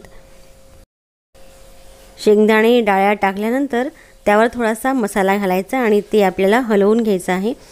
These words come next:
असं प्रत्येक वेळेस आपल्याला करायचं आहे, म्हणजे मसाला छान पदार्थांना लागतो.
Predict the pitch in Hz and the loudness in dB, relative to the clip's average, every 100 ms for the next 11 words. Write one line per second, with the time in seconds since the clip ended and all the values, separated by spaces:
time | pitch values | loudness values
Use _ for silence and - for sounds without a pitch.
0 | - - - 214 - 240 214 208 - 285 | -20 -20 -10 -6 -2 0 0 -2 -2 -4
1 | 254 226 220 185 185 202 262 196 180 175 | 0 0 0 -2 0 0 0 -2 -2 -2
2 | 185 202 247 208 202 180 202 190 220 339 | -4 -2 0 0 0 -2 0 0 0 -4
3 | - - - - - 214 208 254 233 190 | -12 -20 -20 -20 -10 -2 0 0 0 0
4 | 180 185 185 185 185 190 - 220 247 | 0 -4 -4 -2 -2 -4 -6 -10 -10